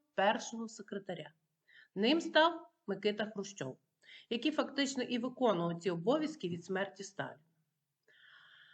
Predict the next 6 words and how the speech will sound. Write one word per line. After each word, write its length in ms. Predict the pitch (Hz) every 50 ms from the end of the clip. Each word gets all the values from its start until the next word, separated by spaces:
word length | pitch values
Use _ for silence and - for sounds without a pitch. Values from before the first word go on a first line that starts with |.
| - _ _ _ _ _ _ _ _ _ _
В 40 |
п'ятдесят 320 | - 220 208 220 254 247 -
третіх, 340 | 240 240 240 240 233 208 -
п'ятдесят 340 | 226 220 - 220 220 -
п'ятих 400 | - 262 311 349 - 294 247 -
роках 420 | 208 185 170 - - 165 151 143